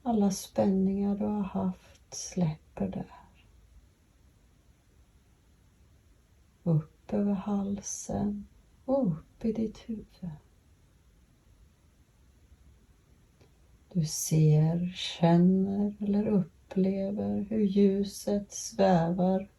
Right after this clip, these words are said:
runt inne i ditt huvud.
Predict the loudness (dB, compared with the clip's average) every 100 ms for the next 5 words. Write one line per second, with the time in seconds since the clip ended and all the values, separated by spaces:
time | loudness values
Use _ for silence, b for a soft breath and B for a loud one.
0 | b b b b _ _ 2 4 4 2
1 | -2 -8 -18 -8 2 4 6 4 2 2
2 | 0 -2 -8 -10 -4 -4 -6 -10 -10